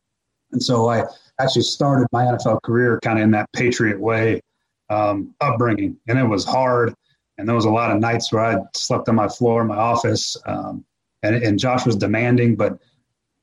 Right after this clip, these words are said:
boy, I tell you, I learned more football in that first year in the N F L. I, I cou-, I can't think of a better way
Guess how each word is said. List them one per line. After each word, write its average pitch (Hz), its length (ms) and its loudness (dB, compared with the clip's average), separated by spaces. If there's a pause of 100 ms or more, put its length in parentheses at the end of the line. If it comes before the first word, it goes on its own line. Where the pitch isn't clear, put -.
(120)
boy, 123 180 0
I 117 60 0
tell 127 140 0
you, 117 80 0
I 117 40 0
learned 117 220 2
more 113 140 2
football 117 400 0
in 113 60 2
that 120 180 0
first 113 280 0
year 113 100 2
in 110 60 0
the 110 60 2
N 107 80 2
F - 160 -4
L. 117 160 2
I, 123 140 0
I 117 80 0
cou-, 123 180 -2
I 117 120 2
can't 123 300 -2
think 123 160 0
of 104 100 2
a 101 60 2
better 110 360 0
way 98 320 0